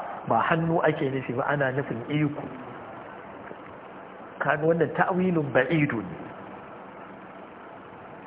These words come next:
To amma a fassara abu da wani abu na waje kuma yana nan shi ake nufi, to wannan ana ce masa at-ta'wilul qarib ko su ce masa at-ta'wilul maqbul.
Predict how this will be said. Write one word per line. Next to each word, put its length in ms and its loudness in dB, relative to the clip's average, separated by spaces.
To 160 4
amma 360 6
a 180 6
fassara 640 4
abu 260 4
da 180 6
wani 220 10
abu 200 8
na 140 10
waje 260 8
kuma 280 4
yana 420 8
nan 220 8
shi 260 4
ake 380 6
nufi, 320 0
to 140 -2
wannan 560 4
ana 300 6
ce 200 0
masa 300 2
at-ta'wilul 800 2
qarib 420 4
ko 180 2
su 200 -6
ce 80 0
masa 240 2
at-ta'wilul 720 2
maqbul. 400 0